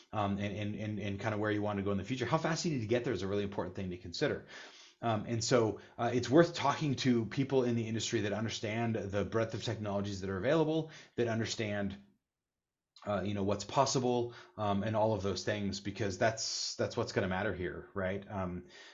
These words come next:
uh, we wanna advise people to make good choices that are gonna fit their needs and, and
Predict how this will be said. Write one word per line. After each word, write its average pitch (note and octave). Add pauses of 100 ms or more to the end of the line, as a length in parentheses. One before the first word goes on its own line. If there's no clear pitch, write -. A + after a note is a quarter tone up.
uh, G2
we A2+
wanna A2+
advise G2+
people A#2
to G#2
make G2
good G#2
choices G#2
that G2+
are F#2+
gonna F#2
fit A#2
their A2
needs G#2
and, F#2
and F#2+